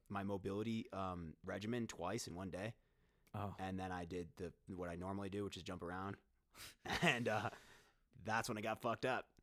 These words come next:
Speaker 2: So
Speaker 1: And,
Speaker 2: you
Speaker 1: uh,
Speaker 2: just have to, like, you have to have more stability sometimes than you, like, 'cause I think I have that issue sometimes where I'm actually very flexible, and so I have the tendency to potentially be hypermobile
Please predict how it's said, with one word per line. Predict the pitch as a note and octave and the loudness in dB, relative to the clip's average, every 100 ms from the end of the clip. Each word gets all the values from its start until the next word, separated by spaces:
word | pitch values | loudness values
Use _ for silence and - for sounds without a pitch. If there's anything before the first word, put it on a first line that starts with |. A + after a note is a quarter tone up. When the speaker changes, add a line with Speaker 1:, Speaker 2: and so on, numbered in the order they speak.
| - - _ - | -20 -20 _ 4
Speaker 2:
So | C#3 B2 B2 | 8 10 8
Speaker 1:
And, | G#2+ | 6
Speaker 2:
you | G#2+ | 4
Speaker 1:
uh, | B2 | 4
Speaker 2:
just | C3 D3+ | 6 8
have | - | 8
to, | C3 | 10
like, | A2 - - - | 8 6 -2 2
you | C3 | 2
have | C3+ | 6
to | B2 | 6
have | A2+ A2 | 10 8
more | G#2 A2 | 8 6
stability | - G#2 G2+ F#2+ | 4 6 6 6
sometimes | F#2 F#2+ G2 F#2 F2+ - - | 2 -2 -2 -2 0 -2 0
than | F#2+ | 0
you, | F#2 F2 - - | 0 -2 -14 -4
like, | G2+ F#2 - _ - G2+ | -2 -2 -8 _ -10 4
'cause | |
I | A#2 C3 | 6 8
think | B2 | 6
I | G#2 | 6
have | G#2+ G2+ | 6 6
that | F#2+ F2+ | 4 2
issue | - F2+ | -2 -4
sometimes | F#2 F2+ E2+ E2 | -4 -4 -4 0
where | F#2 | 0
I'm | A2 | 0
actually | G2+ - F2+ | -2 -2 0
very | F#2 | 0
flexible, | E2+ F2+ F#2 - A2 A#2 - | 0 -2 -2 -2 -2 -4 -4
and | F2+ | -4
so | - | 0
I | E2+ | 2
have | F#2 F2 | 0 -2
the | E2+ | -6
tendency | G2+ F#2 F2 F2+ | -4 -2 -2 -4
to | E2+ E2 | -4 -6
potentially | - G2 F#2 F2+ | -6 -6 -4 -4
be | E2+ | -6
hypermobile | E2 F#2+ - E2+ E2 D#2+ | -2 -2 -2 -4 -2 -4